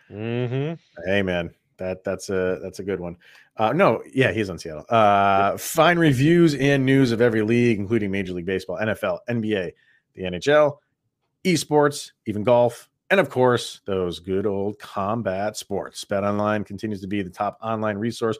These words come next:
Speaker 2: for every sporting wagering information, from live in-game betting and scores to podcasts. They have you covered. So head to BetOnline today or use your mobile device to learn about mo-, to learn more about the action happening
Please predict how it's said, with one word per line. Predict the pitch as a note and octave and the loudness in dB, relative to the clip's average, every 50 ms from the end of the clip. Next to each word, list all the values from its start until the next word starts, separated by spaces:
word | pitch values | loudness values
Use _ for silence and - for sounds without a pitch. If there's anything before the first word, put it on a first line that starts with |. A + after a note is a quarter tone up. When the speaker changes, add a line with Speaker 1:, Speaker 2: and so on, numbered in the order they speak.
| - - - - - _ _ | -10 -20 -20 -20 -20 _ _
Speaker 2:
for | - A2+ | -2 0
every | A2 A2 G#2+ - | 0 0 0 -2
sporting | - A2+ G#2 F#2+ F#2+ | -4 -4 -4 -2 -2
wagering | G2 F#2+ F2+ F#2 F#2 | -4 -4 -4 -4 -6
information, | F#2 - - G#2 A#2+ F3+ F#3 F3+ F#3 F3+ E3+ - _ _ _ _ _ | -8 -8 -4 -2 -2 0 0 0 -2 -2 -4 -8 _ _ _ _ _
from | _ - B2+ B2 | _ -2 0 2
live | B2 B2 B2 A#2+ A2 | 2 2 2 2 2
in-game | A#2+ A#2 A2 A2+ A2 G#2+ F#2+ | 0 0 0 -2 -2 -2 0
betting | G2+ G2+ G2+ G2+ G2+ G2 - | 0 0 0 0 -2 -4 -8
and | G#2 F#2 F#2 F2+ - | -10 -10 -10 -10 -12
scores | - - G2 F#2 F2+ F2+ F2 - - _ _ | -12 -10 -8 -8 -8 -8 -10 -12 -16 _ _
to | _ | _
podcasts. | - F#2 F2+ F#2+ - - F#2+ F2+ F2+ - - - - - | -14 -12 -12 -10 -8 -8 -6 -6 -8 -10 -14 -20 -16 -4
They | G2+ A#2+ D#3 F3 D3+ | 0 2 2 2 2
have | C3 - C3+ C3 B2+ B2 G#2+ | 0 0 2 2 2 0 0
you | A2 A#2 A#2 | 0 -2 -2
covered. | G#2+ - - - F#2 F#2+ G2+ G2+ F#2+ - _ _ _ _ _ _ _ | -2 -6 -8 -8 -4 -2 -2 -4 -4 -6 _ _ _ _ _ _ _
So | _ - F#2 | _ -6 -2
head | C3 C3 | -2 -2
to | B2 A2 | 0 0
BetOnline | A#2+ A#2 A#2 A2+ A2+ A2 G#2+ G#2 G2 | 0 0 0 0 -2 -2 -2 -4 -4
today | - G#2 G#2 G#2 G2+ G#2 G2 - _ _ _ _ _ | -4 -2 0 0 2 0 -2 -4 _ _ _ _ _
or | - E3+ F#3+ F#3 | 0 2 2 4
use | F#3 F3+ D#3+ | 4 2 0
your | D#3 E3+ | 0 0
mobile | F3 E3 E3 E3 | 0 0 0 0
device | D3+ D3+ D#3+ D#3+ D3+ B2 - - | 0 0 2 2 2 2 0 -4
to | - B2 A2 | -6 -4 -2
learn | A#2 B2+ B2+ B2+ B2 | 0 0 0 0 0
about | F#2+ G#2+ A#2 A#2+ A2 - G#2+ | 0 0 2 2 2 0 -2
mo-, | A2 A2 A#2 A#2+ - - G#2+ A2 G2 | -2 -2 -2 -4 -6 -12 -16 -16 -12
to | - - A2 | -8 -6 -4
learn | G#2+ C#3+ F3 F3+ F3 E3 D3 - | 0 0 0 0 0 -2 -4 -2
more | A2+ C3+ D3+ D3+ - | 0 2 2 2 2
about | G2+ B2 D3+ - - | 0 0 0 0 -2
the | B2+ B2+ - - | -4 -6 -6 -6
action | G#2+ G#2 G#2+ - - - A2 G#2 G#2 | -6 -6 -6 -8 -6 -6 -4 -4 -6
happening | F#2 - - - C3+ C3+ - B2 B2 B2 A#2+ A#2 | -6 -6 -2 -2 -2 -2 -2 -2 -2 -2 -2 -2